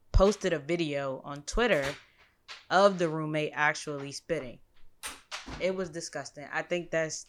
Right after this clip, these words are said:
like, the worst thing you can do to someone.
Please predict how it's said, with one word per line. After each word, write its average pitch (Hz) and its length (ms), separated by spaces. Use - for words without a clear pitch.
like, 151 460
the 151 160
worst 170 520
thing 165 480
you 170 160
can 151 320
do 170 200
to 160 100
someone. 131 460